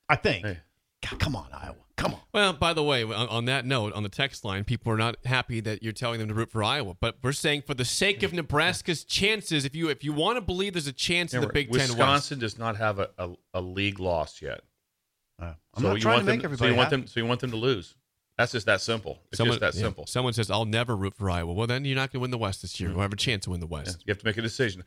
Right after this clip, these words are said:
Speaker 3: Yeah.
Speaker 2: You know what, though? I respect that. If they're, if, if they're dis-, if they're distaste,
Speaker 3: Not doing it.
Speaker 2: that their dislike is so much that they would <laughs> rather see Iowa lose than, than Nebraska have,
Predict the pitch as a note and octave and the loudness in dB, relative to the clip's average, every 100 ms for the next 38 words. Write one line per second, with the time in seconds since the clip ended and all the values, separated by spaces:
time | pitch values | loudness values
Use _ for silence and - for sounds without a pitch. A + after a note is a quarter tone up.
0 | - - F3+ F3 F3 F3+ D#3+ _ _ _ | -2 4 8 8 8 4 2 _ _ _
1 | B2+ A#2 - - G#2 - A#2+ B2 - - | 2 4 2 2 2 4 4 2 -4 -20
2 | _ - A#2 B2+ G#2+ - B2 - A#2 A2 | _ -2 4 6 4 2 0 2 2 6
3 | A#2+ G#2+ C#3+ C#3+ - G#2+ B2 A2+ F#2+ B2+ | 4 6 4 2 0 -2 0 0 0 0
4 | C3 - G#2+ A#2+ E3+ - F3 F3+ C3+ G#2+ | 0 0 2 6 6 4 2 2 0 2
5 | C3+ B2+ B2 C3+ C#3+ C#3 C3+ C3 A2 - | 4 6 6 4 4 6 6 6 -2 -4
6 | - C3 C3 A#2+ B2+ - - _ _ - | 4 4 6 4 2 -2 -16 _ _ 0
7 | A2+ A#2+ A#2+ B2+ G#2+ G2+ C3 C#3 - B2 | 4 6 6 4 4 4 6 6 2 0
8 | A#2 A#2 B2+ A#2 G#2 G#2+ A#2+ B2+ G#2+ G#2 | 0 4 4 4 2 2 4 2 2 -2
9 | G#2+ G#2 F#2+ G2+ A2+ - A#2 G#2 - D#3+ | 0 -2 4 6 6 4 0 0 -4 0
10 | C3 | 2